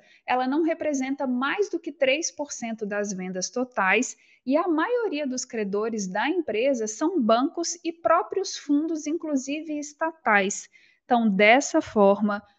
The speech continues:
nós acreditamos que o setor ainda é importante demais pra ser deixado à própria sorte, que o governo deve controlar o ritmo de aperto regulatório e, eventualmente, até se envolver diretamente,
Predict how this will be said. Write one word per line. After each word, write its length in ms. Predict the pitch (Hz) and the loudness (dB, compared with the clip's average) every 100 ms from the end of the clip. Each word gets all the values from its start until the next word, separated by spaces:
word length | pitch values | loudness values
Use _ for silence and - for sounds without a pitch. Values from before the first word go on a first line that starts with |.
| _ | _
nós 220 | 190 202 233 | -8 -6 -4
acreditamos 680 | 277 285 285 294 233 208 | -2 -2 -2 -4 -4 -4
que 120 | - 247 | -10 -10
o 40 | |
setor 440 | - 240 240 226 | -6 -6 -6 -6
ainda 440 | 240 233 277 440 403 | -6 -4 -6 -2 -2
é 60 | |
importante 920 | 359 359 339 339 - - 311 349 - 269 | -2 -4 -4 -4 -6 -6 -4 -4 -4 -4
demais 640 | 262 262 240 226 226 247 - | -2 -4 -4 -6 -6 -8 -10
pra 160 | 254 | -12
ser 280 | 233 240 233 | -10 -10 -4
deixado 520 | 226 220 - 220 208 | -4 -4 -4 -4 -4
à 60 | 214 | -8
própria 400 | 214 202 202 180 | -8 -8 -8 -12
sorte, 500 | - 202 220 226 - | -6 2 2 2 -4
que 100 | 247 | -6
o 40 | |
governo 440 | 226 220 233 240 214 | -4 -4 -6 -6 -8
deve 500 | 190 233 302 349 330 | -4 -2 -2 -2 -4
controlar 580 | 302 277 254 226 214 | -4 -4 -2 -4 -4
o 80 | 202 | -6
ritmo 520 | - - 262 269 294 240 | -8 -8 -8 -6 -8 -4
de 80 | |
aperto 440 | 220 220 190 202 190 | -4 -4 -6 -6 -10
regulatório 1040 | 196 214 277 302 302 294 214 196 202 247 _ _ _ - | -8 -6 -6 -4 -4 -2 -2 -2 -2 -8 _ _ _ -6
e, 100 | 339 | -2
eventualmente, 880 | 359 349 339 320 277 240 294 - - | -2 -2 -2 0 2 0 -4 -10 -8
até 360 | 226 220 247 | -6 -4 -6
se 160 | 339 339 | -4 -4
envolver 420 | 294 262 240 269 | -2 0 0 0
diretamente, 1000 | 196 240 381 381 381 330 269 254 277 285 | 0 -2 0 -2 0 2 4 2 0 -8